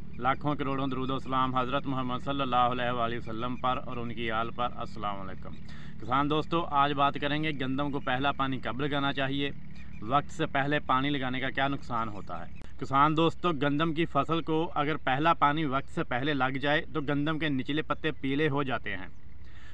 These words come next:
ख़ासकर चिकनी और कलराठी ज़मीनों में यह मसला बनता है।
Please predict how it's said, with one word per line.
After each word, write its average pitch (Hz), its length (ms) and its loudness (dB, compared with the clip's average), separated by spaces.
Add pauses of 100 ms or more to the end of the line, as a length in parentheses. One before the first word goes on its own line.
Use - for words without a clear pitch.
ख़ासकर 156 520 8
चिकनी 170 440 0 (200)
और 165 160 2
कलराठी 147 500 4
ज़मीनों 143 360 2
में 151 120 2
यह 147 140 0
मसला 127 280 -2
बनता 101 340 -4
है। 87 140 -6